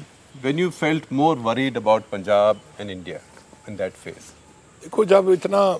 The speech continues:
Speaker 2: Punjab की बुरी हालत हो गई, तो कुदरती है कि फिक्र तो होता ही है।
Speaker 1: कभी आपको लगा था कि ये out of control हो गया, जब आपके सारे candidate हार गए, जब जो प्रो
Speaker 2: नहीं, जी।
Speaker 1: सेपरेटिस्ट पार्टीज जीत गई यहाँ पे?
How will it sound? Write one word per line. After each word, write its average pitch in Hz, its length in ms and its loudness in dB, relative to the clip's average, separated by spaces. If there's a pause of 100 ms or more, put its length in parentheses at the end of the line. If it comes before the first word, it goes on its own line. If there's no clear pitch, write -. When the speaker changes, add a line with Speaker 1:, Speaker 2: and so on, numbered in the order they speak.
(320)
Speaker 2:
Punjab 117 680 -2
की 147 120 -8
बुरी 117 240 -6
हालत 107 280 -6
हो 107 60 -4
गई, 98 180 -10
तो - 880 -20
कुदरती - 340 -10
है - 200 -4
कि 135 120 -10 (720)
फिक्र 117 240 -8
तो 113 100 -6
होता 92 200 -10
ही - 80 -14
है। - 380 -20 (760)
Speaker 1:
कभी 196 260 8
आपको 202 280 10
लगा 165 240 10
था 160 180 6
कि - 140 0
ये 147 300 4 (1300)
out 127 100 0
of 123 100 -6
control 123 340 -6
हो 104 120 -6
गया, 104 120 -12 (500)
जब 117 60 2
आपके 127 180 2
सारे 120 240 2
candidate 110 460 -4
हार 92 140 0
गए, 95 240 -6 (360)
जब 107 160 -4 (220)
जो 120 160 -8
प्रो 156 300 0
Speaker 2:
नहीं, - 120 2
जी। 143 60 6
Speaker 1:
सेपरेटिस्ट 156 420 2
पार्टीज 127 420 4
जीत 120 160 -6
गई 123 120 -4
यहाँ 107 220 -2
पे? - 340 -12